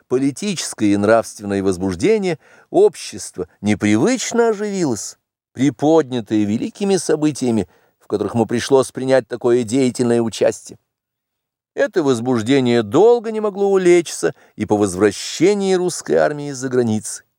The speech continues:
Силу этого возбуждения нам трудно теперь себе представить. Оно сообщилось и правительственным сферам,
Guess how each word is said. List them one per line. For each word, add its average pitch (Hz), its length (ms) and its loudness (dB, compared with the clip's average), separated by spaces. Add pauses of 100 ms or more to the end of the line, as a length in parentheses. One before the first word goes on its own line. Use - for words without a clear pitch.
(720)
Силу 233 640 0
этого 196 520 2
возбуждения 156 840 2
нам 131 260 2
трудно 131 400 -4
теперь 120 200 -6
себе 113 240 2
представить. 123 920 -4 (420)
Оно 117 360 4
сообщилось 120 1080 0 (200)
и 107 140 -2
правительственным 170 840 -2
сферам, 127 680 0